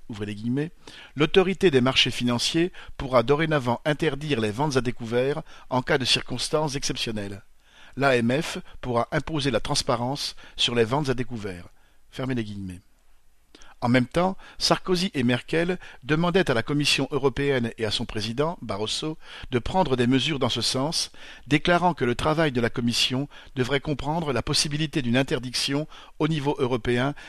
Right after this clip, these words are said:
des ventes à découvert à nu de toutes ou de certaines actions et obligations et de certains C D S à nu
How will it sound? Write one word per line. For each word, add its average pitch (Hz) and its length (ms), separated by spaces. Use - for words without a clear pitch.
des 117 100
ventes 135 260
à 135 60
découvert 123 560
à 127 80
nu 139 260
de 127 80
toutes - 460
ou 139 80
de 120 100
certaines 135 500
actions 147 340
et 113 100
obligations 120 640
et 120 80
de 131 100
certains 143 380
C 139 160
D 127 100
S 117 280
à 110 80
nu 139 220